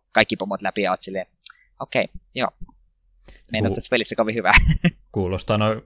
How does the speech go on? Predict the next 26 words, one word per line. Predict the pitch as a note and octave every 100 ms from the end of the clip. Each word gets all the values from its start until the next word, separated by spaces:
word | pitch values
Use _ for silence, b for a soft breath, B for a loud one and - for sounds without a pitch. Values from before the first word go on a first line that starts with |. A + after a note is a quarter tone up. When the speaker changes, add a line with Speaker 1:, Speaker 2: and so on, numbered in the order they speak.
| -
Speaker 2:
ulkopuolisesti | G#2 G#2 G2+ A#2+ A#2+ - - A#2+
aika | A2 A#2 A#2+ -
samanlaista | G#2+ G2+ G#2 G#2 C3
tosiaan | A2+ G#2+ A2 G#2+
kuin | G#2
mikä | G2+ A2+
se | B2 A2+ -
Mega | G#2 G#2+ G#2
Man | G#2+ A2 - C#3
Legacy | G#2+ G2+ A2 A2+
Collection | A#2 A2 A#2 C3 A2+
oli | A2+ A#2+
silloin | B2+ B2 A#2
tuossa | A#2+ C3+ - _ -
toissa | G#2+ G2+ A2+
vuoden | A2 A#2 G#2+
puolella. | A2 A2 A2+ - _ _ _ _ _ _ _ - _ _ -
Speaker 1:
Niin, | E3+ D#3
oliko | G3
siinäkin | F3+ C3 F#2+ -
tuommoinen, | G2 F2+ F#2 - _ _ _ _ _ _ _ _ _ _ _ - - _ B2
en | A#2+
muista, | A2 F#2+ - - _ _ _ _ _ _ _
niin | -
kuin | - -
periaatteessa | G#2 G2 F#2+ - G2+ A2